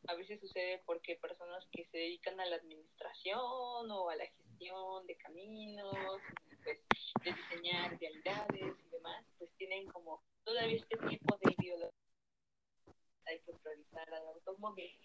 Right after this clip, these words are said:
se quedan con normativas atrasadas, porque precisamente traen como todo este estigma, cuando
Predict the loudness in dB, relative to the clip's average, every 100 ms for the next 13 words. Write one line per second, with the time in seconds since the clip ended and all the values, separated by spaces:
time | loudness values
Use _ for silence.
0 | -20 -20 -20 0 0 0 -6 -12 -8 -8
1 | -8 -14 -10 -6 -6 -8 -12 -14 -14 -2
2 | 0 2 -2 -14 -20 -20 -20 -20 -2 -2
3 | 0 0 0 0 -2 -4 -4 0 -2 -2
4 | -4 -2 -2 -2 -4 -12 -16 -14 -2 0
5 | 0 -6 -14 -12 -10 -10 8 12 12 10
6 | 6 8 10 12 12 12 12 12 12 12
7 | 12 12 12 12 12 12 12 12 12 8
8 | 4 6 8 10 8 6 0 -12 -16 -10
9 | -10 -8 -6 -4 -4